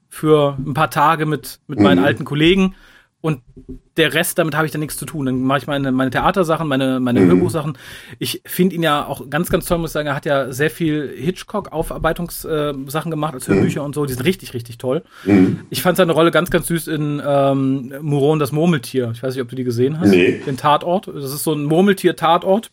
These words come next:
Speaker 2: Ja.
Speaker 1: in dem er eine Nebenrolle hat, die aber ganz, ganz großartig ist.
Speaker 2: Ja.
Speaker 1: Und er hat ja auch schon ein paar Mal durchblicken lassen, dass er halt dann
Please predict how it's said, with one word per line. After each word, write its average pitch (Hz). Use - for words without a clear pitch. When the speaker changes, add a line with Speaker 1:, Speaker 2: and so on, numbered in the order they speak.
Speaker 2:
Ja. 98
Speaker 1:
in 160
dem 165
er 165
eine 156
Nebenrolle 160
hat, 127
die 160
aber 143
ganz, 170
ganz 156
großartig 120
ist. -
Speaker 2:
Ja. 95
Speaker 1:
Und 160
er 170
hat 190
ja 180
auch 170
schon 175
ein -
paar 165
Mal 156
durchblicken 165
lassen, 151
dass 139
er 147
halt 147
dann 139